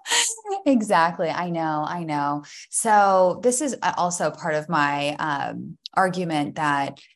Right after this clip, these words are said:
um, just as, you know, like, like we talked about, it's, it's, it's, it's self-interest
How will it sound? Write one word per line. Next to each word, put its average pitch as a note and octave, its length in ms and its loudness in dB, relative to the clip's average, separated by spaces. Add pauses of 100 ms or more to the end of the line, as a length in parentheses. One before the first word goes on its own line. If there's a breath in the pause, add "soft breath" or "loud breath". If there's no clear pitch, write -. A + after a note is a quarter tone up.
(220 soft breath)
um, - 640 -2 (720)
just G#3+ 320 0
as, G3+ 720 2 (240)
you G3+ 180 -2
know, E3+ 180 -2
like, F3 360 -2
like F3+ 160 -4
we F#3 100 -4
talked F3 320 -6
about, C#3 220 -2
it's, - 180 -8
it's, - 320 -10
it's, - 380 -6
it's - 420 -6
self-interest G3 880 -2